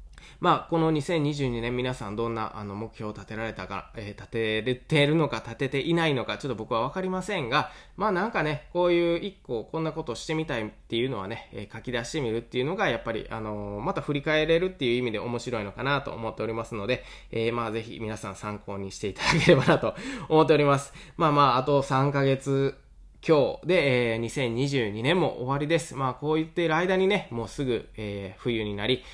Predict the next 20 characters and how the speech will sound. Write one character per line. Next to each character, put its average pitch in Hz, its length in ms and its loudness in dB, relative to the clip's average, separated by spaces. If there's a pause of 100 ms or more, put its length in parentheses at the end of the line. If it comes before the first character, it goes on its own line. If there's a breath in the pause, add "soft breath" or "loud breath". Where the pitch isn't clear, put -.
(120 loud breath)
え 107 380 0
ー、 - 0 -
年 120 280 -2
末 139 80 -4
に 127 60 -2
な 107 100 -4
り 151 120 2
っ 160 60 -12
て 139 80 -2
い 123 80 2
う - 20 0
風 143 120 -2
に 120 120 -4
な 101 100 -10
る 139 80 -4
と - 80 -4
思 170 200 0
う - 40 0
ん - 20 2
で、 120 200 0